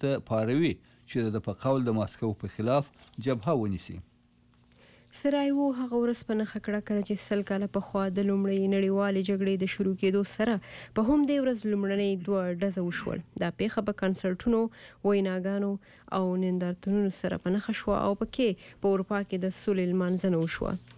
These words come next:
Speaker 2: د نولس سوه څوارلسم کال د جون په اته ویشتمه نیټه سربي تنکي ځوان ګاوریلو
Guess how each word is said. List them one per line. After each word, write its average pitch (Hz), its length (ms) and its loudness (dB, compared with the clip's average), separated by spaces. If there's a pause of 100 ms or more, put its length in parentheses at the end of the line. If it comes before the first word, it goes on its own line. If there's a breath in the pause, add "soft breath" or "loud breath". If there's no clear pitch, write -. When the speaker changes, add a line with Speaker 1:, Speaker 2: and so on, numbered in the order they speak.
(140)
Speaker 2:
د 262 100 4
نولس 320 260 0
سوه 311 200 0
څوارلسم 220 520 0 (100)
کال 170 180 -4 (360 loud breath)
د 202 140 2
جون 262 240 4
په 180 140 -4
اته 185 160 -4
ویشتمه 220 440 -2
نیټه 208 240 -2 (400 loud breath)
سربي 220 360 2 (160)
تنکي 202 380 0
ځوان 202 300 0 (460 soft breath)
ګاوریلو 202 480 2